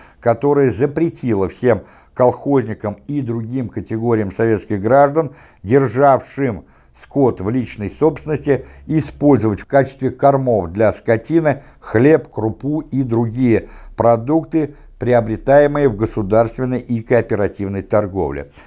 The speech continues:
Одновременно с наступлением на личные хозяйства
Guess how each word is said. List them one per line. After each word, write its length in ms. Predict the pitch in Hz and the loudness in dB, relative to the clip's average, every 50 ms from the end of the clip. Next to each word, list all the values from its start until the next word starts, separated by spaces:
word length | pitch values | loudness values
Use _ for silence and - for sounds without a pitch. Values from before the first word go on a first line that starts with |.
| - - | -10 -4
Одновременно 720 | - 98 107 117 127 131 131 143 151 151 143 139 131 123 | -2 -2 0 2 2 2 2 2 -2 -2 -4 -4 -6 -6
с 100 | - - | -6 -6
наступлением 680 | 127 123 117 - 123 117 123 131 135 131 127 117 110 107 | -10 -12 -8 -8 -10 -8 -6 -6 -4 -4 -4 -6 -4 -4
на 100 | 120 127 | -4 -4
личные 400 | 131 127 113 - - 110 107 98 | -4 -4 -6 -8 -10 -10 -8 -8
хозяйства 720 | - - 117 113 104 113 117 107 87 - - 101 - - | -6 -6 -6 -4 -2 0 -2 -2 -2 0 0 0 0 0